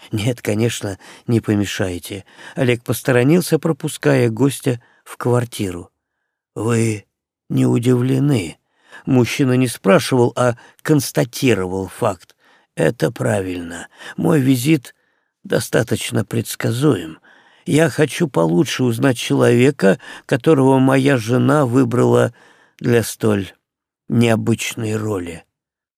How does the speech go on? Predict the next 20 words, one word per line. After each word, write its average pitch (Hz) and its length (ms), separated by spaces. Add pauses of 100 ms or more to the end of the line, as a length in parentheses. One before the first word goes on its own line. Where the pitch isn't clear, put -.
Да 110 360
уж, - 340 (540)
роль 143 400
достаточно 123 800
странная 101 880 (340)
для 107 220
современного 101 880
общества. 98 760 (400)
Олег 143 240
позволил 147 520
себе 131 380
легкую 120 580
улыбку. 110 720 (680)
Для 127 240
меня 156 300
выбор 156 320
вашей 151 300
супруги 156 680
тоже 160 380
стал 123 520